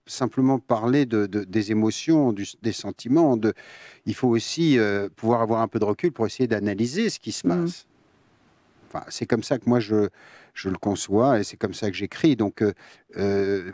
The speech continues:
Speaker 1: c'est pas une thérapie pour moi.
Speaker 2: Oui, j'allais vous poser la question. Ce livre, c'est pas une thérapie ?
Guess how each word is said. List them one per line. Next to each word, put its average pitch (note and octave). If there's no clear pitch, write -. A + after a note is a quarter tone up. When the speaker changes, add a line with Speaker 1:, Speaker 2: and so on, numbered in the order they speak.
Speaker 1:
c'est -
pas C#3
une A2+
thérapie G2+
pour D#2+
moi. -
Speaker 2:
Oui, A#3+
j'allais G#3
vous G3+
poser G#3+
la G3+
question. G#3
Ce -
livre, A3+
c'est -
pas A#3+
une B3
thérapie ? A#3